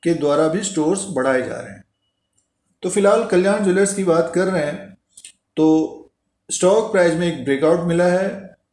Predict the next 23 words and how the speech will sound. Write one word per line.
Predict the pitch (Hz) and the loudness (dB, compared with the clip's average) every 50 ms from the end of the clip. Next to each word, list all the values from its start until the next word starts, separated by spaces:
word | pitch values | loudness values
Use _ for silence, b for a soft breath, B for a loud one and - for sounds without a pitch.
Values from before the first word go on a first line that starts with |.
| _ _ _ _ _ _ - | _ _ _ _ _ _ -4
तीन | 175 185 208 226 226 - | -2 0 0 -2 -2 -2
फिगर | - 156 156 165 175 175 | 0 0 2 2 2 2
में | 175 175 | 0 -2
स्टॉक | 165 - - 156 151 151 - 143 | -2 -2 -2 -2 -2 -2 -2 -4
पहुंचा | 139 135 135 - 180 180 | -4 -2 0 2 2 2
है। | 180 185 190 196 196 196 B B B B B _ _ _ - | 2 2 0 -2 -4 -8 B B B B B _ _ _ -4
तो | 165 160 | -4 -4
जिन | 151 127 160 208 208 190 | -2 -2 -2 0 0 0
निवेशकों | 175 156 156 156 156 - - 190 190 | 2 2 2 2 2 0 -2 -4 -4
के | 180 - 175 165 165 - | -2 -2 -2 -2 -2 -4
पास | - 147 143 143 143 135 113 - - - - - - _ _ _ _ _ _ _ _ _ _ _ _ _ _ - | -4 -2 0 0 0 -2 -4 -6 -10 -12 -16 -18 -20 _ _ _ _ _ _ _ _ _ _ _ _ _ _ -2
कल्याण | 151 151 156 180 190 190 175 | 2 4 4 4 2 0 0
ज्वेलर्स | 147 151 147 156 151 139 131 - 120 | 0 2 2 4 4 2 2 -2 -4
है | 113 - - - - _ _ _ _ _ - - - - - - - _ _ _ _ _ _ _ _ _ _ _ _ _ _ _ _ _ _ _ _ _ _ _ _ _ _ - | -6 -8 -12 -16 -20 _ _ _ _ _ -20 -20 -20 -20 -20 -20 -20 _ _ _ _ _ _ _ _ _ _ _ _ _ _ _ _ _ _ _ _ _ _ _ _ _ _ 0
तो | 156 165 | 4 4
और | 170 185 190 185 | 6 6 4 2
कितना | 180 175 - 190 180 | -2 -4 -2 -2 0
बढ़ | 165 160 156 160 | 2 4 2 2
सकता | 160 165 160 - - 190 | 2 -2 -4 -2 -2 -2
है | 196 196 196 - | -2 -2 -2 -4
उसकी | 170 - - - 160 | -4 -4 -2 0 0
बात | 139 135 123 120 - | 0 0 0 -2 -4
करेंगे। | 135 120 - - - - - | -8 -12 -14 -14 -16 -18 -20